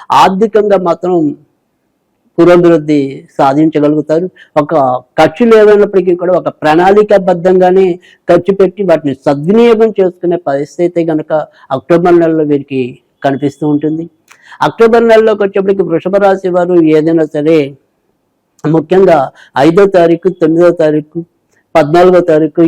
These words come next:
ఇరవై మూడో తారీఖు, ఇరవై ఏడో తారీఖు, ఇరవై తొమ్మిదో తారీఖు, ఇరవై ఎనిమిదో తారీఖు మరింత మంచి ఫలితాలు పొందడానికి అవకాశాలు ఉంటాయి. తర్వాత ఏదైనా సరే బాగా ఎక్కువ మనం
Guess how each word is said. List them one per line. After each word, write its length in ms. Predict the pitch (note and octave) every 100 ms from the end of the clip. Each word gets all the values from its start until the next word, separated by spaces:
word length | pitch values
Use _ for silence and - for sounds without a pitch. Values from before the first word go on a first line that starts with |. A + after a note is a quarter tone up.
| D3
ఇరవై 220 | D3 D#3+ D#3
మూడో 180 | D#3 D#3 D3+
తారీఖు, 300 | C#3+ C#3+ - D3+ C#3+
ఇరవై 200 | D3 D3+ C#3
ఏడో 120 | D3+ D3+
తారీఖు, 320 | D3 C#3+ C#3+ D#3 D3
ఇరవై 200 | C#3 D3 C#3+
తొమ్మిదో 320 | C#3+ D3 D3+ C#3+
తారీఖు, 320 | C#3+ C#3+ - D3+ C#3
ఇరవై 220 | C3+ C#3+ C3+
ఎనిమిదో 240 | C#3 D3 D3
తారీఖు 360 | C3+ C3 - D3 - _ _ _ _ _ _ _ _ _ _ _ _ -
మరింత 320 | D3+ D#3+ D#3 D3+ C#3 - D3 D3
మంచి 200 | F3 -
ఫలితాలు 380 | F#3+ E3+ D#3+ D3+ D3
పొందడానికి 640 | D3 D3+ D#3 D3+ D3+ D3+ C#3 - C#3
అవకాశాలు 560 | C#3 D3 C3+ C3+ C3 B2 C3
ఉంటాయి. 240 | C3 D3 - _ _ _ _ _ _
తర్వాత 260 | D3+ E3+ D#3+ C#3 D3+
ఏదైనా 280 | F3+ F#3+ E3+
సరే 160 | E3+ E3+ C#3+
బాగా 260 | C#3+ C#3+ D3 B2 _ _ _ _ _ _ _ _ _ _ _
ఎక్కువ 320 | E3 - F#3 F3+ E3
మనం 180 | D3+